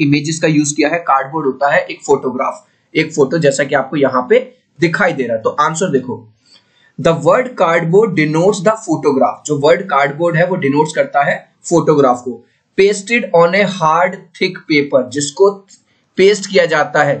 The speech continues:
देखा होगा आपने पुराने जमाने में ऐसे करके photo होते थे, पुराने जमाने के अभी भी होते हैं, और पीछे उनके hardboard लगा रहता है, है ना, गत्ता सा लगा रहता है।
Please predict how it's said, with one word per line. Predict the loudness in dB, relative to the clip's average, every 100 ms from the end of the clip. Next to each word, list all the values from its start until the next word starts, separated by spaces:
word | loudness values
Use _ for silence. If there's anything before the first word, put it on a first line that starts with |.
| -2
देखा | 0 2
होगा | 2 2
आपने | 2 -2 -4
पुराने | -2 0 0 0
जमाने | -2 0 0 2
में | 0 0 -12 _ -2
ऐसे | -2 0
करके | -2 0 -2
photo | 2 2 2 2
होते | 2 0
थे, | 0 -2 -2 -2
पुराने | 0 0
जमाने | 0 0 0
के | 0
अभी | 0 0 -4
भी | -2
होते | -4 0 0
हैं, | 0 -6 -20 _ -2
और | -2 -4
पीछे | -4 0 0
उनके | 0 0
hardboard | 0 2 0 0 0 0 0
लगा | 0 2 0
रहता | -4 -6
है, | -4
है | -2
ना, | 0
गत्ता | 0 0 -2
सा | 2
लगा | 0 0
रहता | -2 -6
है। | -10